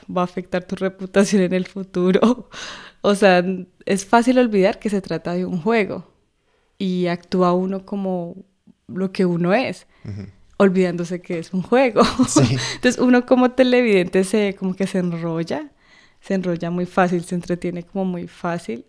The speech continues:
Speaker 1: y, y eso me llamó mucho la atención, la psicología que puede manejar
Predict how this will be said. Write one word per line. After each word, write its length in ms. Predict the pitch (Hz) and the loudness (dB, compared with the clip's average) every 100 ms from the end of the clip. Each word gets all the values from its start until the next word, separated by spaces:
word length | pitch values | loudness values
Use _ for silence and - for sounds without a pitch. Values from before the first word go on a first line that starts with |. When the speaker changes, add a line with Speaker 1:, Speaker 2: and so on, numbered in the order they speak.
| _ | _
Speaker 1:
y, 360 | 185 180 180 - | -8 -6 -6 -4
y 140 | - 185 | 0 0
eso 220 | 185 185 | 0 -4
me 160 | 190 | -2
llamó 180 | 185 185 | -2 -4
mucho 260 | 175 170 180 | -4 -8 -8
la 80 | 180 | -8
atención, 500 | 175 175 170 175 180 | -8 -10 -10 -14 -12
la 120 | 180 | -14
psicología 600 | 170 175 175 175 - 170 170 | -14 -14 -10 -10 -10 -12 -10
que 280 | 185 185 - _ _ | -10 -12 -14 _ _
puede 220 | 180 170 | -2 -2
manejar 520 | 170 170 180 175 - | -2 -6 -6 -8 -12